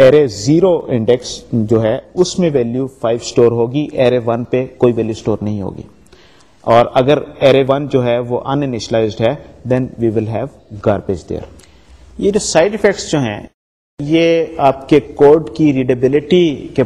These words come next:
point of view سے یہ ایک بہت بری چیز ہوتی ہے۔ جس کوڈ میں سائیڈ ایفیکٹس ہوں اس کو سمجھنا بہت مشکل ہو جاتا ہے، اس کے لاجک کو پراپرلی فالو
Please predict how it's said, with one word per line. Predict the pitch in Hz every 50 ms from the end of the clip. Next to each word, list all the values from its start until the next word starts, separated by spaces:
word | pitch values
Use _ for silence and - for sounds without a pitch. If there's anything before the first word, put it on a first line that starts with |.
| - 127
point | 120 117 113
of | 120 113 110 123
view | 123 120
سے | 113 - - 127 120 113 110 -
یہ | 113 113 120 123 120
ایک | 120 120 113 - - -
بہت | 120 123 131 139 123 120 113 107
بری | 127 123 156 160
چیز | - - 143 131 123
ہوتی | 127 107 95 - 117 123 127
ہے۔ | 120 120 117 - - - - _ _ _ _ _
جس | - 123 117 131 139 - -
کوڈ | - - 131 127 127 127
میں | 123
سائیڈ | 120 - 123 117 117
ایفیکٹس | 113 - 127 110 - - -
ہوں | 135 139 143 135 123 - - - - - - - -
اس | 151 139 -
کو | - - 123
سمجھنا | - - - - 147 147 160 160 160 - 170 165 156 156 147 - - - - - -
بہت | 120 120 127 123 -
مشکل | 127 120 - - 160 147
ہو | 147 143
جاتا | 135 135 131 131 - 139
ہے، | 135
اس | 127 - -
کے | - 139
لاجک | 120 113 107 117 120 123 120 156 147 -
کو | - - 147 135 127
پراپرلی | - - - 117 - - 131 127 123 120 -
فالو | 120 113 120 123